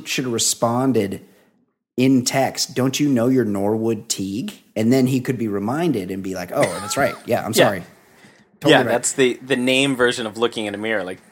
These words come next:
Speaker 2: take a look at your name.
Speaker 1: Also, there's pretty much no good reason. It's never helpful to ever,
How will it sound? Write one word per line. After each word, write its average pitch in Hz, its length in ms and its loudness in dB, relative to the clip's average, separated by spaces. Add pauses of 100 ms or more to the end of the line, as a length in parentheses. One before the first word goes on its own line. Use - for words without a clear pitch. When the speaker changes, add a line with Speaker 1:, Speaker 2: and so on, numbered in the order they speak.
(180)
Speaker 2:
take 156 180 -4
a 156 40 -4
look 110 180 -4
at 127 60 -4
your 95 160 -6
name. 92 560 -4
Speaker 1:
Also, 170 720 -2 (320)
there's 143 260 0
pretty 208 640 -4
much - 720 -4 (380)
no 123 920 0 (480)
good 104 520 0 (160)
reason. 101 1040 -4
It's - 260 -4
never 120 480 2
helpful 98 840 -6 (380)
to - 160 -8 (240)
ever, 107 540 -2